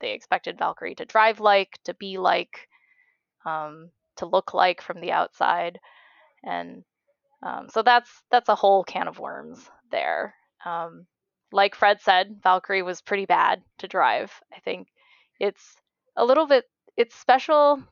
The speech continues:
because the, um, the weapon is on a live shaft. So, um, as I guess most of the undercutters are at the heavyweight class. And because of that, as the weapon spins up or spins down,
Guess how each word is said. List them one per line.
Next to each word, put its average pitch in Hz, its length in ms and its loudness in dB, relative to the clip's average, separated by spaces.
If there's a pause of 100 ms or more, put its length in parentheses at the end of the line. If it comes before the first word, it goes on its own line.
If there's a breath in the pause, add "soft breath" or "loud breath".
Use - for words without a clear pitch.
because 196 440 -2 (600)
the, 180 420 -10 (800)
um, 165 640 -2 (460)
the 196 100 2
weapon 220 380 2
is 185 200 -4
on 175 120 0
a 165 60 -2
live 165 300 0
shaft. - 440 -4
So, - 440 -2 (680 soft breath)
um, 160 300 -4
as 190 160 0
I 190 120 0
guess 254 280 0 (240)
most 202 320 -2
of 185 80 -10
the 180 80 -4
undercutters 156 640 -4
are 156 560 -2
at - 220 -2
the - 60 -8
heavyweight 82 440 -10
class. - 460 -4 (500 soft breath)
And 170 420 -4 (600)
because 202 400 -2
of 196 160 -4
that, 180 320 4
as 190 160 -6
the 196 100 -2
weapon 185 320 -2
spins 233 380 -2
up 196 200 4
or 190 60 0
spins 180 380 -10
down, 180 480 0